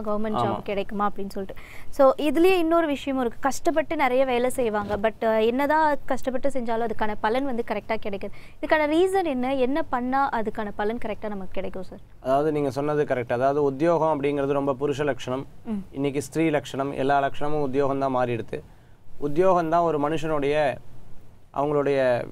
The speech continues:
Speaker 2: வேலையை வச்சு தான் அவங்களுடைய மதிப்பு மரியாதை எல்லாமே இருந்துன்னு இருக்கு. ஒருத்தர் நல்ல ஸ்டேஜில் இருந்தாங்க அப்படின்னு சொன்னா அவங்கள தானா மதிப்பு தேடி வருது.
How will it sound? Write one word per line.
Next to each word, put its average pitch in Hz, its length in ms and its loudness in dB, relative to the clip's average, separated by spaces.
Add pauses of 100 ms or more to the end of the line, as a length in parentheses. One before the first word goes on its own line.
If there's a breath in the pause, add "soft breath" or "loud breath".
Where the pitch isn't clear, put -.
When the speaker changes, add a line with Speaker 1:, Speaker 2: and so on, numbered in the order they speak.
(140)
Speaker 2:
வேலையை 185 420 4
வச்சு 151 180 -6
தான் 175 240 2 (760)
அவங்களுடைய 147 560 2
மதிப்பு 151 340 0 (100)
மரியாதை 147 400 2
எல்லாமே 135 320 2
இருந்துன்னு 123 320 0
இருக்கு. - 180 -2 (100)
ஒருத்தர் 127 280 -2
நல்ல 170 300 2
ஸ்டேஜில் 160 400 0
இருந்தாங்க 151 340 0
அப்படின்னு 147 240 -2 (100)
சொன்னா 143 220 0
அவங்கள 135 300 0
தானா 151 220 2
மதிப்பு 139 380 -2
தேடி 127 220 0
வருது. 120 220 -4